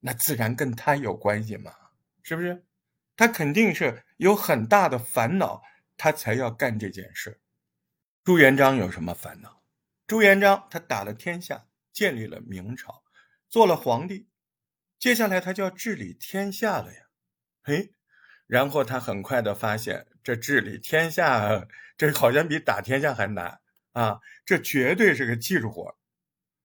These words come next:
因为治理天下，它有个前置条件，你得了解它吧，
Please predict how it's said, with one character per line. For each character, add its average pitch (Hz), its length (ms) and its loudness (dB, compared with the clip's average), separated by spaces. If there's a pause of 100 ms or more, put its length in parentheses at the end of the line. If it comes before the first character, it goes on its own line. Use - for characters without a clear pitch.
(240)
因 247 140 2
为 220 160 4
治 220 180 -4
理 127 180 -6
天 165 260 -6
下， - 320 -8 (300)
它 131 100 -6
有 120 140 -4
个 98 100 -8
前 98 340 -8
置 151 160 -8
条 - 260 -18
件， - 240 -20 (800)
你 180 140 -4
得 185 120 -2
了 101 300 -4
解 139 180 -6
它 - 160 -12
吧， - 220 -20